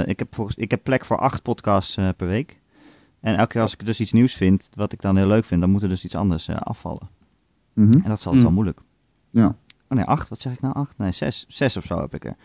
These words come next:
Speaker 1: Nou, ik luister,
Speaker 3: Je hebt ook echt
Speaker 1: eh,
Speaker 3: slots.
Speaker 1: Ja, slots, ja.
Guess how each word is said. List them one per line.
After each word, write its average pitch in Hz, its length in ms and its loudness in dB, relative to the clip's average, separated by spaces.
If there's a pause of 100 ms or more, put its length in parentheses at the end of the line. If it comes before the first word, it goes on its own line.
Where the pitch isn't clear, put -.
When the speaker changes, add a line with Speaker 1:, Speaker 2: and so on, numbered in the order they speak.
(340)
Speaker 1:
Nou, 98 140 0
ik 101 120 -2
luister, 104 320 0
Speaker 3:
Je 95 60 2
hebt 95 120 4
ook 98 100 2
echt 95 160 4
Speaker 1:
eh, 95 60 2
Speaker 3:
slots. - 380 0 (420)
Speaker 1:
Ja, 120 260 6
slots, 104 360 -6
ja. 85 200 -2